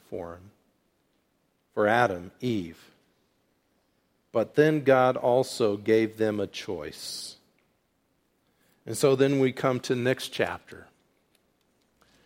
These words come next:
And we find that Adam and Eve, with that choice, in verse seventeen, they sinned.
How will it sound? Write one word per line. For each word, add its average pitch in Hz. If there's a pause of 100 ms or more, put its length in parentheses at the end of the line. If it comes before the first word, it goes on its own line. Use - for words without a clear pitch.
(300)
And 123
we 127
find 110 (1160)
that 127
Adam 127
and 123
Eve, 113 (280)
with 127
that 123
choice, 104
in 110
verse 131
seventeen, 123
they 107
sinned. 90